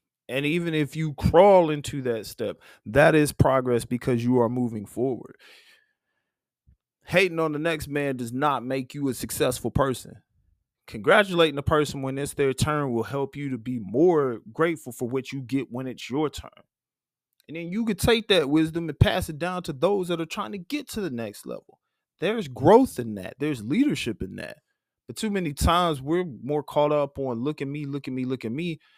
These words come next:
that we take our eyes off of the ones that need it the most, especially when you supposed to be the one that's breaking the trends and breaking the chains and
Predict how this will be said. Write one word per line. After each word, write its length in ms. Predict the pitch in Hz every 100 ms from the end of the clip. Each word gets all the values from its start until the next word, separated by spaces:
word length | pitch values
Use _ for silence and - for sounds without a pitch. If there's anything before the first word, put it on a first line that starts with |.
| _ _ _ _ -
that 100 | 98
we 100 | 127
take 240 | 170 139
our 80 | 131
eyes 320 | 107 135 151
off 220 | 139 123 131
of 60 |
the 60 | 123
ones 240 | 123 127
that 120 | 123 123
need 180 | 127
it 60 | 120
the 80 | 113
most, 380 | 135 175 - - _ -
especially 420 | - 190 175 143
when 160 | 139 120
you 200 | 151 180
supposed 420 | 151 139 135 123
to 40 |
be 240 | 117 127 131
the 80 | 117
one 300 | 139 147 131
that's 180 | 113
breaking 420 | 101 117 139 131 110
the 60 |
trends 540 | - - 160 156 147 - - - -
and 140 | 98
breaking 280 | 123 139 135
the 80 | 98
chains 600 | - 151 165 156 147 - - _
and 140 | 107